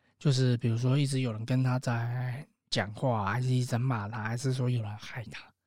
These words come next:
那或者是在这个噩梦已经逐渐的出现了这种很明显的，比如说青色的脸，然后或者是白色的，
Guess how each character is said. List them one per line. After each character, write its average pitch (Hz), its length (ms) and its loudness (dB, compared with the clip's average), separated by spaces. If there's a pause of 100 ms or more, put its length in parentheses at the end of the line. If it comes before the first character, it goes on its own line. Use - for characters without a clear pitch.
(400)
那 127 100 -2
或 123 260 2
者 101 140 -4
是 123 200 -4
在 120 140 -2
这 113 120 -6
个 - 200 -14
噩 156 200 2
梦 131 320 0
已 127 100 -6
经 139 220 0
逐 120 320 -4
渐 175 340 4
的 131 140 0
出 - 320 -2
现 131 320 4
了 110 100 -2
这 110 160 -2
种 - 280 -8 (2250)
很 - 340 2
明 131 360 4
显 147 260 2
的， 117 120 0
比 120 220 -2
如 131 120 0
说 131 300 0
青 196 440 8
色 196 360 6
的 113 100 4
脸， - 400 -14 (240)
然 110 180 -6
后 120 180 -2
或 120 200 -6
者 110 100 -6
是 110 220 -8
白 - 220 -6
色 - 380 -10
的， - 180 -20